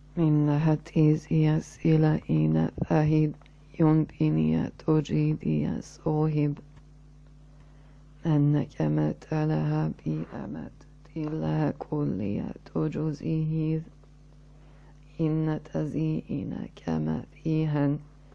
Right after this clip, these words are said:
أن تزيدي تلوه سيد. يلا ريك لهي بكهب. تين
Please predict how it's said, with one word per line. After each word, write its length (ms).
أن 460
تزيدي 920
تلوه 640
سيد. 420
يلا 380
ريك 640
لهي 580
بكهب. 800
تين 420